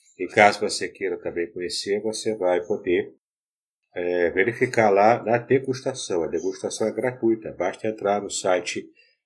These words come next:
w w w ponto contextualizar ponto com ponto b r. E ali você consegue baixar uma degustação em P D F gratuita desse meu livro aqui, Revelações Originais do Salmo vinte e três, né?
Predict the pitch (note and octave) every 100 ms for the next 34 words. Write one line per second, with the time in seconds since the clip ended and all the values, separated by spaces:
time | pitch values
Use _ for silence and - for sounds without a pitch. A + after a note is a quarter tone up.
0 | _ - F#2+ G2 F#2+ F2 E2+ - - F#2+
1 | A2+ A2+ - - G2+ B2 C3 B2+ B2 F#2
2 | - F#2 - F2+ D#2+ D#2 F2 A2 A#2 A2+
3 | - F2 F2 E2 - G2+ A2+ - G2+ A2+
4 | A2 G#2+ F#2 F2 D#2 C#2+ _ _ _ _
5 | _ - D#2+ F2+ G#2+ B2 A#2+ A2 A#2+ -
6 | A2+ - - G2 G2+ E2+ D#2+ E2 F2+ -
7 | D#2+ - F2 D#2 F#2+ F#2+ E2+ F#2+ - E2+
8 | A2 - F2+ F2+ - A2 - _ _ _
9 | _ _ - G2+ A2+ A#2 A2+ G#2+ G#2+ A#2+
10 | - F#2 F2 F2+ F2+ E2 - G2+ A2+ G#2+
11 | F#2 F2 E2+ D#2+ G2 G#2 G#2 E2+ - -
12 | F2+ F#2+ F#2+ F#2 - - - - - _
13 | _ D#2 F#2